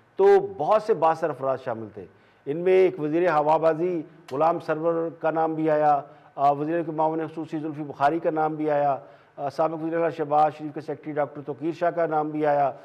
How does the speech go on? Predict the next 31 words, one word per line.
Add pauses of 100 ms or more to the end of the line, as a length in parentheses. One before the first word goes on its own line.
(280)
और
ये
जुल्फ़ी
बुखारी
तोकीर
शाह
रिश्ते,
रिश्ते
में
मामू
भांजा
है। (600)
तो
ये
सब
ज़मीनें, (320)
आ,
जब
वो
नई
रोड
निकली (500)
तो
पता
चला
कि
उनकी
ज़मीनें
वहाँ
पर
हैं